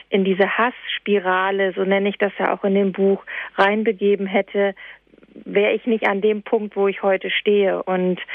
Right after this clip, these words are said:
das waren für uns ganz, ganz wichtige Schritte, dass wir da ja auch diesen Weg gehen. Oder viele fragen dann, aber warum gerade solche Menschen? Warum vergebt ihr da? Da haben wir dann ganz oft gefragt, ob sie nicht das Vaterunser beten.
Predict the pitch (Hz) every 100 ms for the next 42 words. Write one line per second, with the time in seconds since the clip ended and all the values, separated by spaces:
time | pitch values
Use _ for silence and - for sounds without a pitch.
0 | - - - - 185 - 190 196 190 -
1 | 196 190 - 196 - 196 190 196 - 196
2 | 185 190 - 208 - 185 185 - 190 190
3 | 185 185 185 185 - - - _ _ _
4 | 190 202 196 208 196 190 185 185 202 214
5 | 226 175 180 180 202 196 202 - 190 190
6 | 185 190 190 - - 175 185 180 190 180
7 | 220 240 214 190 196 202 196 180 208 208
8 | 208 208 220 254 - 190 180 - - -
9 | - 190 185 214 - 202 180 233 - -
10 | 190 185 185 180 190 190 196 196 202 190
11 | 202 196 208 - - 190 - - 190 196
12 | - 190 - 202 190 - 190 - 185 190
13 | 185 214 226 202 165 175 170 185 175